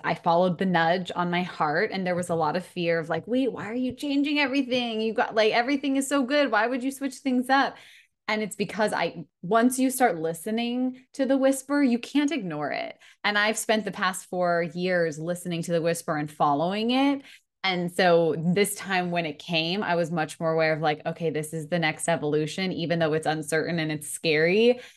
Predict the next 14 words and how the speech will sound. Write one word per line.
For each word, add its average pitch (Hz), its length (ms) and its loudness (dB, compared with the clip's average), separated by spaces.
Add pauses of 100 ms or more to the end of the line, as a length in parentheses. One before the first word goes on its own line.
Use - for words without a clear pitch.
(120)
this 196 140 2
is 180 100 0
exactly 156 480 -2
what 156 140 -2
I'm 151 100 -4
supposed 147 260 -6
to - 60 -14
be 143 100 -2
doing." 110 440 -4 (540)
So 196 540 4 (160)
let's 226 460 4
talk 226 300 0
about, 170 440 2 (220)
um, 170 400 -2